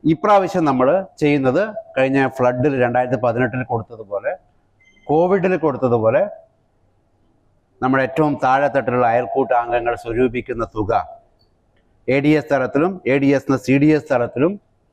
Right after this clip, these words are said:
കളക്ട് ചെയ്തുകൊണ്ട് ജില്ലാതലത്തിൽ ജില്ലയുടെ മൊത്തം ദുരിതാശ്വാസ തുക കളക്ട് ചെയ്ത് സംസ്ഥാന മിഷനിലേക്ക് ഏൽപ്പിക്കുകയും സംസ്ഥാന മിഷൻ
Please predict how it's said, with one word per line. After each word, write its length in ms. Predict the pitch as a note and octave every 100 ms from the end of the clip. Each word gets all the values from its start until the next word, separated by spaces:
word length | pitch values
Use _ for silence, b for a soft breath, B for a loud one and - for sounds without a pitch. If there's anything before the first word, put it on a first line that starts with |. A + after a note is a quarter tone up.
| _ _ A2+
കളക്ട് 320 | A#2 - B2
ചെയ്തുകൊണ്ട് 560 | A#2 A#2 A#2+ A2+ A2 E3 G#3 - _ _ _ _ _ _ A2+
ജില്ലാതലത്തിൽ 640 | B2+ D3 D3 C#3 B2+ C3+ A#2+
ജില്ലയുടെ 460 | B2+ C3+ C3 C3 A#2+ G#2+ -
മൊത്തം 340 | A#2+ - C#3 A#2+
ദുരിതാശ്വാസ 600 | A2+ B2+ B2 - B2 B2+ -
തുക 160 | A#2 A2 G#2+ F2 C#2+ - _ _ _ _ _ _ _ _ -
കളക്ട് 320 | A#2+ B2 - B2+
ചെയ്ത് 260 | B2 A#2+ E3+ F#3+ C#3
സംസ്ഥാന 420 | A#2+ - B2+ B2
മിഷനിലേക്ക് 600 | A#2+ - B2+ B2+ B2+ A2+
ഏൽപ്പിക്കുകയും 600 | A2 - G#2 A2 C#3 G3+ - _ _ _ _ -
സംസ്ഥാന 400 | A#2+ - B2+ B2+
മിഷൻ 440 | A#2+ A2+ C3 F2+